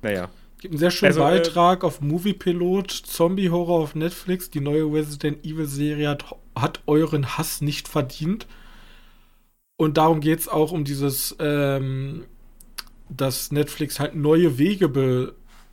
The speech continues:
Speaker 2: beschreitet. Aber dass die Wege halt shit sind. So, das muss ich dazu sagen.
Speaker 1: Also, ich find's nicht schlimm. Neue Wege beschreiten, super cool.
Speaker 2: Ja, also, wie gesagt,
Speaker 1: Aber
Speaker 2: ich
Speaker 1: ja.
Speaker 2: find das auch nicht schlimm. Bloß der Weg, den ihr beschreitet habt, ist halt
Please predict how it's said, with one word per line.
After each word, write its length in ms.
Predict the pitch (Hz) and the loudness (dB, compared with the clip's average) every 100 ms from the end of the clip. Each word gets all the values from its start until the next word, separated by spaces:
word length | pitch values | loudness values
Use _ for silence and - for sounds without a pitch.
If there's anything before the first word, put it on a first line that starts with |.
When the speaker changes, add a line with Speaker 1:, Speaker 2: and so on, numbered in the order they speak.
| _ _ _ _ _ _ | _ _ _ _ _ _
Speaker 2:
beschreitet. 640 | - - 131 120 127 233 - - - - - - - - - _ _ _ _ _ - | -6 -4 0 0 0 -4 -6 -20 -20 -20 -20 -20 -20 -20 -20 _ _ _ _ _ -8
Aber 140 | 135 147 | -4 -2
dass 120 | - | -2
die 140 | 156 | 2
Wege 200 | 156 156 | 2 4
halt 180 | 139 127 | 2 2
shit 280 | - 165 - | 2 2 0
sind. 300 | - - - - | -10 -14 -20 -18
So, 140 | - 123 | -6 -2
das 120 | 127 | -2
muss 140 | 139 135 | -4 -8
ich 100 | - | -6
dazu 300 | 135 - 139 | -6 -8 -14
sagen. 320 | - - - - - - - - - - _ _ _ - | -16 -16 -18 -20 -20 -20 -20 -20 -20 -20 _ _ _ -6
Speaker 1:
Also, 220 | - 143 165 | 0 2 0
ich 120 | - | -2
find's 220 | 294 294 | -2 2
nicht 160 | 285 - | 0 2
schlimm. 220 | 143 120 | 0 2
Neue 260 | 151 208 254 | 6 8 8
Wege 180 | 262 262 | 6 2
beschreiten, 360 | 247 247 226 214 | 2 4 6 6
super 240 | 277 370 359 | 8 8 8
cool. 80 | |
Speaker 2:
Ja, 120 | 311 330 | 8 8
also, 160 | - - - - | 2 -2 -12 -12
wie 160 | 214 214 | 0 4
gesagt, 240 | 302 339 | 8 6
Speaker 1:
Aber 80 | 185 | 4
Speaker 2:
ich 60 | 160 | 2
Speaker 1:
ja. 40 | |
Speaker 2:
find 220 | 277 277 | 2 2
das 80 | 247 | 4
auch 160 | 254 339 | 6 6
nicht 160 | 330 | 4
schlimm. 280 | - 180 302 - - - - | 4 2 2 -8 -20 -14 2
Bloß 380 | 196 214 - - - | 4 4 0 -12 4
der 160 | 196 208 | 6 6
Weg, 200 | 214 - | 4 4
den 180 | 196 269 | 4 6
ihr 60 | |
beschreitet 420 | 254 - 226 220 208 | 4 2 0 0 -4
habt, 140 | 208 | -4
ist 100 | - | -2
halt 140 | 185 | -2